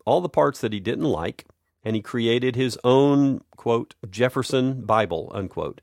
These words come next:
He called it The Life and Morals of Jesus of Nazareth.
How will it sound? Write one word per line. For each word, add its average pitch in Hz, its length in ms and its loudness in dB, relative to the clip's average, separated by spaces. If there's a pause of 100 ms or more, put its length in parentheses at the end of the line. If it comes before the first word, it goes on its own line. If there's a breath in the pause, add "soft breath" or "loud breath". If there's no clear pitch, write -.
(260 soft breath)
He 143 120 -8
called 127 280 2
it - 220 -4
The 107 140 -2
Life 139 540 0
and 117 200 -2
Morals 104 500 -4
of 95 180 -12
Jesus 92 480 -10
of 90 100 -8
Nazareth. 82 640 -10